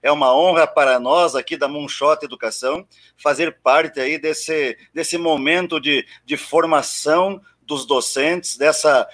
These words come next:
dessa casa religiosa, dessa escola maravilhosa que é o Grupo Vicentinas. E, ó,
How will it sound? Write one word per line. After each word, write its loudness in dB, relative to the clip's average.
dessa 2
casa 2
religiosa, 2
dessa -2
escola 0
maravilhosa 0
que -6
é 0
o -2
Grupo -10
Vicentinas. -6
E, -2
ó, 4